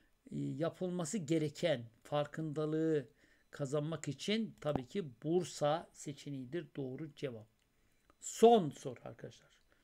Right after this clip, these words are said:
Son sorumuz elli. Ellinci sorumuz da yine, e, animasyonlu bir sınav sorusudur. Önce soruyu okuyalım, sonra animasyonumuza bakalım. Videodaki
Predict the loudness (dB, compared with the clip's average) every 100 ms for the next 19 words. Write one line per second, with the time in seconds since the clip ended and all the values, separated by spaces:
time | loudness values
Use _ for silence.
0 | _ -18 -4 -4 -2 -4 -4 -6 -6 2
1 | 2 4 -2 -4 _ _ _ _ _ _
2 | _ _ _ -20 -20 -20 -4 8 8 8
3 | 4 6 8 10 8 8 6 8 8 10
4 | 8 0 -20 _ _ -20 -12 -2 2 2
5 | 2 0 0 0 2 2 4 4 4 2
6 | 0 -2 2 4 8 6 6 8 10 8
7 | 4 2 4 -2 0 0 4 4 6 4
8 | 4 0 4 6 6 2 -2 -2 -6 -4
9 | -2 -2 -2 -2 -2 -4 -4 -4 -8 _
10 | _ -20 -20 -20 -20 _ -2 10 10 10
11 | 6 0 -2